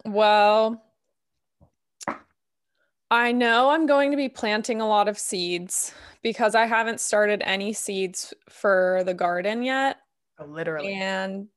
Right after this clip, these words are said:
Speaker 1: turns out I have my backyard, and then I also asked my friend if I could use her backyard, and then I also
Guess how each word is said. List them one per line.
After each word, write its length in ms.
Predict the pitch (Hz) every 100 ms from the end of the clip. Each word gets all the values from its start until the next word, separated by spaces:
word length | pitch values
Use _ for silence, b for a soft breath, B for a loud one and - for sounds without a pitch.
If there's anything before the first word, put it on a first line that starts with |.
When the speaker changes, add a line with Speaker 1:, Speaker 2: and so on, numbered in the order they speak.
| _ _ _
Speaker 1:
turns 380 | - 233 233 240
out 460 | 220 208 220 233 - _ _ _ _ _ _ _ _
I 120 | 202 214
have 160 | 208
my 160 | 214 190
backyard, 760 | 180 190 - 180 175 180 190 -
and 180 | 185
then 160 | 180 180
I 140 | 180
also 420 | 175 175 196 202 185
asked 280 | 180 196 202
my 120 | 190
friend 340 | - 170 175
if 100 | 185
I 120 | 180
could 180 | 185 202
use 180 | 180 190
her 180 | 208 175
backyard, 600 | 202 208 208 208 214 208
and 140 | 185
then 120 | 175 175
I 160 | 170
also 760 | 170 175 190 - 175 - 180